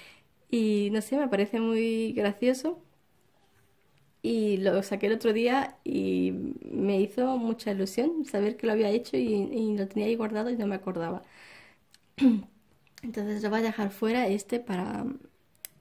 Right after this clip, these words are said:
para, <laughs> no lo voy a vol-, volver a guardar porque lo quiero,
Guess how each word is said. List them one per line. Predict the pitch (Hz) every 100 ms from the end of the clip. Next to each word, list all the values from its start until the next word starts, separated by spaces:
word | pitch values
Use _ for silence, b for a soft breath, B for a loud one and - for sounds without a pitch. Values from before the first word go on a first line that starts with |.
| _ - -
para, | 196 185 208 208
<laughs> | 214
no | 233 226
lo | 214
voy | 214
a |
vol-, | 202 196
volver | 202 196 196
a | 190
guardar | 185 202 247
porque | 220 202
lo | 185 190
quiero, | 185 190 190 190 208 -